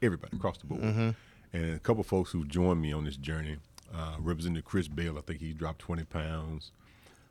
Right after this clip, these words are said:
Speaker 1: Um, Charles from out of Meridian, he done dropped sixty pounds.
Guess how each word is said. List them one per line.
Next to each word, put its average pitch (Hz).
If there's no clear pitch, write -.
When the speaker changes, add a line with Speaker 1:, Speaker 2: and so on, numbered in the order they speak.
Speaker 1:
Um, 78
Charles 90
from 90
out 87
of 85
Meridian, 90
he 98
done 98
dropped 78
sixty -
pounds. 78